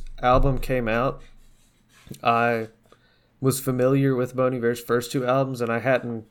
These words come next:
I hadn't really followed them per se, but I, I knew that, um, I knew the general sound of their first two albums, and I, I listened to whatever single they had out for this, or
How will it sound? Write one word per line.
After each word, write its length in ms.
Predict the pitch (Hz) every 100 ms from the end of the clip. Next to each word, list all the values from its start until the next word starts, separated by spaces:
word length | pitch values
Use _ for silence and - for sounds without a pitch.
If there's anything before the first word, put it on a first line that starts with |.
| _ _ - - -
I 80 | 147
hadn't 180 | 165
really 400 | 165 151 131 117 - _
followed 540 | - - 127 139 156 156
them 240 | 165 160
per 180 | 151 160
se, 400 | 147 175 175 165 - _ _ -
but 500 | 123 127 120 - - _ _ _ _ -
I, 340 | 120 120 117 - -
I 120 | 127
knew 300 | 131 143 143
that, 340 | 123 127 117 117
um, 440 | 120 113 110 107 _ _ _ _ _
I 60 | 147
knew 120 | 151
the 100 | 147
general 380 | 135 127 139 131
sound 340 | 127 127 123 139
of 60 |
their 100 | 139
first 280 | 135 143 139
two 140 | 151 139
albums, 340 | 143 143 139
and 100 | 120
I, 180 | 110 113
I 200 | - 117
listened 460 | 117 131 135 127 117
to 260 | 117 110 -
whatever 340 | 147 180 156
single 460 | 139 139 147 151 147
they 140 | 143
had 160 | 147 147
out 200 | 147 147
for 120 | 156
this, 320 | 143 147 143 123
or 240 | 110 -